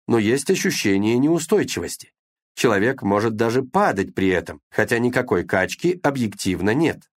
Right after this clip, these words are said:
Неустойчивость, нарушенное чувство равновесия – вариант несистемного головокружения.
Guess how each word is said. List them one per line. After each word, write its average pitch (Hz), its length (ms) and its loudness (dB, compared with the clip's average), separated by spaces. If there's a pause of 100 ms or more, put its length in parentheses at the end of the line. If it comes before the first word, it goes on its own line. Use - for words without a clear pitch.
(360)
Неустойчивость, 117 1040 0
нарушенное 127 800 0
чувство 104 500 -2
равновесия – 95 800 -2 (460)
вариант 156 640 0
несистемного 151 1200 0
головокружения. 98 1040 -2